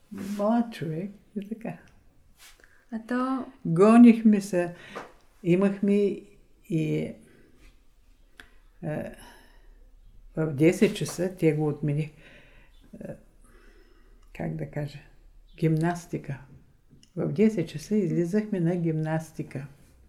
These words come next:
Speaker 1: Десет минути да се разтоварим. И се прибирахме след тия десет минути на работните места. Пак почваме да работим.
Speaker 2: М.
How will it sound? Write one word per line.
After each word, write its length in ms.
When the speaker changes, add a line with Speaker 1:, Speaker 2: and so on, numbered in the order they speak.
Speaker 1:
Десет 460
минути 560
да 280
се 200
разтоварим. 800
И 300
се 240
прибирахме 600
след 260
тия 240
десет 380
минути 520
на 120
работните 600
места. 360
Пак 360
почваме 460
да 200
работим. 500
Speaker 2:
М. 400